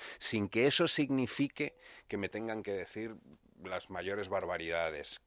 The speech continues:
Creemos que es necesario poder hablar de esto y evaluar cada euro que se está gastando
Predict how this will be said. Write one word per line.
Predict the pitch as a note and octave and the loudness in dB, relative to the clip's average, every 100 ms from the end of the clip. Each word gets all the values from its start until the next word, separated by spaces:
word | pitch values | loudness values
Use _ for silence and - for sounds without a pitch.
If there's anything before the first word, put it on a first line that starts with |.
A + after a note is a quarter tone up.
| _ | _
Creemos | G2 F#2 G#2 A#2+ C#3+ C#3+ | 0 2 4 4 0 0
que | - | -2
es | A#2+ | -2
necesario | A#2+ F2 - F2 E2 | -4 -6 -4 -2 -2
poder | - E2 G#2 | 0 2 4
hablar | C3 B2 A2 | 4 4 0
de | G#2 | -2
esto | A2 C3 | -4 -2
y | B2+ | -2
evaluar | G#2+ G2 F#2+ G#2+ - | 0 0 2 2 2
cada | A2+ B2 C3 B2 | 8 10 12 12
euro | A#2+ A#2 A#2 F#2+ E2+ | 12 12 10 6 4
que | |
se | F#2 | 0
está | F#2+ - | -2 -2
gastando | F#2+ G2 - F2+ G2 A#2+ | 0 0 0 -4 -4 -10